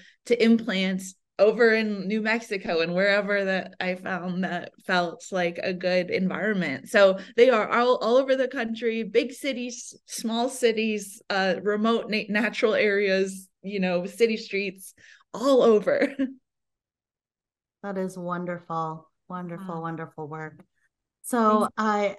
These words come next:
Speaker 2: I, so the Affirmation Project, we just love it. We're huge fans
Speaker 3: Yeah.
Speaker 2: of, of the project and you and your dog.
Speaker 3: <laughs>
Speaker 2: And <laughs> we are, we are just huge fans. And so,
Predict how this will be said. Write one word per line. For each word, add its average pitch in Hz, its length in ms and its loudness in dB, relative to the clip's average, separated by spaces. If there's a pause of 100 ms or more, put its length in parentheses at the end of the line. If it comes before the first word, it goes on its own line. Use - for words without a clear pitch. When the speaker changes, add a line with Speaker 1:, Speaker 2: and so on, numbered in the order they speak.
Speaker 2:
I, 233 220 -6 (680)
so 220 420 0
the 233 120 4
Affirmation 208 560 2
Project, 175 420 -2
we 240 140 2
just 214 200 2
love 170 200 4
it. 147 100 0
We're 185 80 0
huge 185 360 0
fans 151 460 -2
Speaker 3:
Yeah. 160 260 0
Speaker 2:
of, 147 160 -6 (260)
of 170 180 2
the 175 80 0
project 175 540 4
and 180 180 6
you 185 220 8
and 196 100 6
your 196 120 4
dog. 175 400 8 (160)
Speaker 3:
<laughs> 233 200 -6
Speaker 2:
And 294 340 8
<laughs> 415 1600 0
we 349 160 4
are, 269 240 2
we 285 140 0
are 269 160 2
just 240 320 -4
huge 226 280 -4
fans. 185 380 -2
And 226 160 4
so, 226 360 4